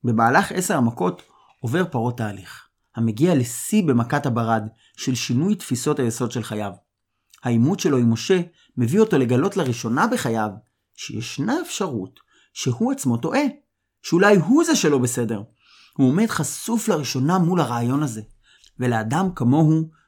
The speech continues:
זוהי הפתעה גדולה שמערערת את יסודות החיים. כאשר פרעה מגיע למסקנה כזו, זו כבר ידיעה שאיננה רק תיאורטית, אלא דבר שדורש ממנו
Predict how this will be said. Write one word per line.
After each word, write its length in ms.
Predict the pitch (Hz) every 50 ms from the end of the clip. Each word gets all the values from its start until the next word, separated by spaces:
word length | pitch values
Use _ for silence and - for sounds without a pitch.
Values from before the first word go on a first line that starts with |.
| _ _
זוהי 240 | - 131 117 113 110
הפתעה 400 | 110 - - - - - 147 180
גדולה 460 | 165 139 117 120 113 113 123 135 151
שמערערת 760 | 151 - - 117 113 107 98 98 - - 139 151 165 175 - 127
את 120 | 110 -
יסודות 400 | 117 - - 110 98 120 127 113
החיים. 340 | 117 - - 104 110 110 107 110 _ _ _ _ _ _ _ _ _ _ _ _ _ _
כאשר 300 | - 127 117 - - 202
פרעה 240 | 190 - 151 139 160
מגיע 280 | 170 143 120 123 147 151
למסקנה 500 | 139 117 113 117 - - 113 117 135 160
כזו, 320 | - 139 101 104 104 98 107 _ _ _ _ _ _
זו 120 | - 127
כבר 160 | 120 - 120 117
ידיעה 360 | 117 117 113 123 147 180 202
שאיננה 400 | - - 135 120 143 196 220 196
רק 180 | 143 127 -
תיאורטית, 560 | - - 123 113 107 131 147 - 110 98 - _ _ _ _ _ _ _ -
אלא 100 | 131 120
דבר 300 | 120 107 110 101 147 175
שדורש 520 | 180 180 175 131 113 107 123 156 160 - -
ממנו 400 | 147 135 123 117 117 117 113